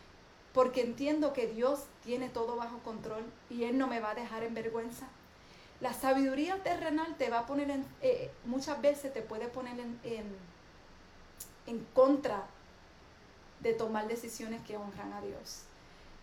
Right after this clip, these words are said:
Y ahí es donde siempre, siempre tenemos que acudir la mente de Cristo. Por eso, eh, el apóstol Pablo nos repite en las cau-, las cartas paulinas, enfocad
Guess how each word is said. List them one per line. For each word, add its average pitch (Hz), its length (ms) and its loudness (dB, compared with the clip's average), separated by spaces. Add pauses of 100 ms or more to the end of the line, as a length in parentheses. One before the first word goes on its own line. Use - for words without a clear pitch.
(120)
Y 240 200 -6 (180)
ahí 240 240 2
es 262 120 2
donde 240 300 0
siempre, 240 640 -4
siempre 214 420 -8
tenemos 202 400 -10
que 208 100 -12
acudir 208 560 -8
la 202 160 -8
mente 196 320 -10
de 190 120 -10
Cristo. - 400 -12 (640)
Por 226 140 2
eso, 226 300 2
eh, 240 240 -2
el 226 120 -2
apóstol 214 460 -6
Pablo 220 480 -4 (360)
nos 214 280 -8
repite 247 720 -2 (800)
en 220 120 -8 (240)
las 208 140 -4 (120)
cau-, 240 260 2 (180)
las 214 200 -6
cartas 254 500 -2
paulinas, 233 580 -2 (1300)
enfocad 226 720 2